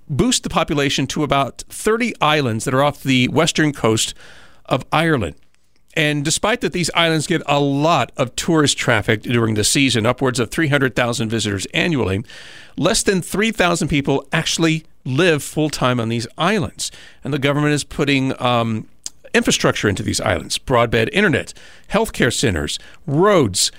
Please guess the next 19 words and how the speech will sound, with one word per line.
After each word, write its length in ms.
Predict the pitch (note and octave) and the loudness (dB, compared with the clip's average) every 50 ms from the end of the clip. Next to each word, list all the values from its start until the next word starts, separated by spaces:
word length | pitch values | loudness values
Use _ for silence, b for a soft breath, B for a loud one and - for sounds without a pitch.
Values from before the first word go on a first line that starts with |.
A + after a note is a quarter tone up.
| b b b b - | b b b b 2
um, 400 | C#3+ C#3 C3 B2+ C3 C3 C3+ - - | 4 4 4 4 4 2 0 -2 -6
you 340 | - - - B2+ A2+ E3 | -8 -6 -6 -2 0 2
know, 160 | C3+ A#2+ A#2 - | 4 4 2 2
all 320 | - F3 F#3 F#3 F#3+ F#3 | 2 2 4 4 4 4
the, 140 | E3+ E3 C3 | 2 0 0
the 160 | D#3 D3+ D3+ | 0 0 0
things 320 | - G#3 F3+ E3+ E3 - | 2 2 2 2 2 2
of, 120 | F3 C#3 B2+ | 0 0 0
of 160 | - C#3+ B2 | -2 -2 0
modern 540 | C3+ C3+ D3 D#3+ D#3 D#3 D#3 D3+ C#3+ C#3+ - - | 0 0 2 2 2 2 2 2 2 0 -2 -4
living. 480 | - B2+ C3 D3+ G3 G#3 C#3 G#2 F#2+ B2+ | -4 -4 -2 0 0 0 0 0 -2 -2
And 80 | D#3 - | -2 -2
so 100 | G3+ F#3 | 0 0
they 100 | F#3 F3 | 2 2
need 180 | E3+ E3+ D#3+ | 0 0 -2
people 220 | - - - - B2 | -4 -6 -6 -4 -2
to 60 | D#3 | 0
live 180 | G3 C#4 D#4 - | 0 0 0 0
here. 200 | D#3+ F2+ - | -2 -4 -4